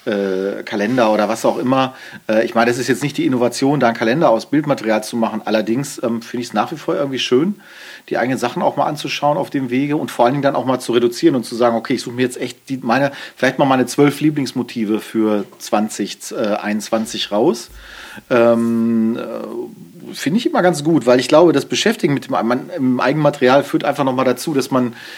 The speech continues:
ähm, die Sachen anders wahrnimmt, weil man hat jetzt eine Distanz. Also ich finde Distanz, Fotos und Distanz ist nochmal ein ganz, ganz anderes Ding. Also wenn du Sachen rausnimmst und sagst so,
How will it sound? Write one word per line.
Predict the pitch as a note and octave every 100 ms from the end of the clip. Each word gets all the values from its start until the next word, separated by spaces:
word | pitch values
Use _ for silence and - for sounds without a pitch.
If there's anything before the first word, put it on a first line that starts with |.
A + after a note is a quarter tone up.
| - -
ähm, | C#3 A#2+ A#2+ A#2+ A#2 A#2 A2
die | A2+
Sachen | C#3 D#3+
anders | B2 B2+ G#2+
wahrnimmt, | A#2 C#3 A2+ G2
weil | G#2 B2 E3+
man | C#3+
hat | B2 C3
jetzt | B2
eine | C3
Distanz. | A#2+ - B2+ G#2 - - -
Also | G2
ich | -
finde | B2 A2
Distanz, | A#2 - C#3 D3+ D#3+
Fotos | - E3 F3+ F#3
und | C#3 A2+
Distanz | - D3 F3+
ist | C3
nochmal | C3+ C3 A#2+ A#2+
ein | A#2+ A#2
ganz, | - C3+ D#3 D3+
ganz | C3 B2 C3+
anderes | A#2+ B2 B2 -
Ding. | A#2 F2+ - - - - - -
Also | A2 A2+
wenn | B2
du | B2+
Sachen | C3+ C#3+ C3+
rausnimmst | A#2 G#3+ G#3 A3+ B3
und | A#3 B2+
sagst | C3+ C3 - -
so, | C3+ A#2+ A#2